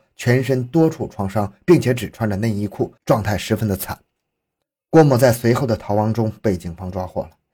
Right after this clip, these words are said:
他对自己的犯罪事实供认不讳，声称将小丽和曹某囚禁在地窖中，只是为了将他们当成自己的性奴虐待。法院最终对郭某作出了判决，以强奸罪和非法拘禁罪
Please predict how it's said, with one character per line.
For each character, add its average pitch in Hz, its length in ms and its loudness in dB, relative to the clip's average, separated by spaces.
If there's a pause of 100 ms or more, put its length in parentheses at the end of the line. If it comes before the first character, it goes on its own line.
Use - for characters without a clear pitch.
(140)
他 147 120 4
对 139 160 4
自 135 160 -2
己 98 100 -2
的 101 120 -4
犯 120 180 0
罪 104 100 0
事 98 180 -6
实 87 300 -12
供 107 160 -2
认 85 120 -8
不 85 180 -16
讳， - 220 -10 (340)
声 151 240 0
称 139 160 0
将 139 160 2
小 104 200 -2
丽 123 120 2
和 113 140 -2
曹 104 200 -4
某 95 160 -4
囚 98 200 -6
禁 117 120 -4
在 90 140 -4
地 123 160 -4
窖 101 180 0
中， 107 240 -4 (300)
只 120 140 0
是 113 100 0
为 131 100 -2
了 110 120 -2
将 113 180 -4
他 113 140 -4
们 95 240 -6
当 117 160 0
成 95 120 -6
自 98 160 -6
己 73 120 -18
的 82 120 -18
性 95 400 -4
奴 85 200 -10
虐 117 180 -2
待。 - 220 -18 (1900)
法 127 160 4
院 143 200 4
最 135 160 2
终 131 180 0
对 120 240 2
郭 123 200 4
某 98 200 2
作 113 180 -2
出 - 140 -6
了 101 100 0
判 95 260 -2
决， 90 240 -12 (260)
以 113 240 4
强 120 300 0
奸 147 240 4
罪 170 200 0
和 135 180 2
非 147 240 2
法 - 240 -6
拘 139 180 0
禁 135 200 2
罪 113 240 -2